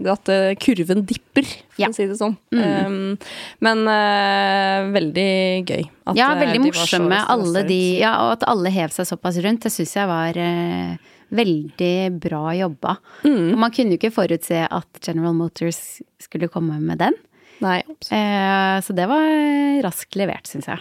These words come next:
Speaker 1: Mm. Og så har vi jo Verd, da.
Speaker 2: Ja, Verd.
Speaker 1: Ja.
Speaker 2: Hvem er Verd?
Speaker 1: Verd er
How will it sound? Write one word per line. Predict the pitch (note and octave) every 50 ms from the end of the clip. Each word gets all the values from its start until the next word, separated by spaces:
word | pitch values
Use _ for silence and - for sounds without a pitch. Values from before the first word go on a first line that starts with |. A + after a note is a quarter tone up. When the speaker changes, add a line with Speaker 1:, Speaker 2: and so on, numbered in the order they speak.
| - -
Speaker 1:
Mm. | - C#4 D4+ B3 G#3 G#3+ C4+ - - _ - D4 D4 C#4+ C4 A3 F#3+ - - - - -
Og | - C4+
så | C#4 F4 F#4+
har | F4 C#4 A3 G#3 G#3+
vi | A3+ A#3+ A#3+
jo | A#3+ A#3+ A#3+ A#3+ A#3+ A#3+ A#3+ A#3+ A3 -
Verd, | F3 E3+ F#3+ B3+ D#4+ G#4+ B4+ B4+
da. | C5 A4 - - - - - - - - -
Speaker 2:
Ja, | - G3 G#3 B3+ F4+ A#4 A#4+ F4+
Verd. | G3+ G3+ B3+ E4 A4+ A4+ E4+ G3+ D3+ F3+ E3 - - -
Speaker 1:
Ja. | A3+ G3 G3+ A3 A#3+ B3 - - _ _ _ F#3+
Speaker 2:
Hvem | F#3+ G#3+ A3+ -
er | - E3+ F3+ F#3+ F3 -
Verd? | D#3 D#3+ E3+ - F3 - - - - - - - - - - - - - - - - _ _
Speaker 1:
Verd | C4+ C4+ D4+ D#4+ C4
er | A#3+ A3 G#3+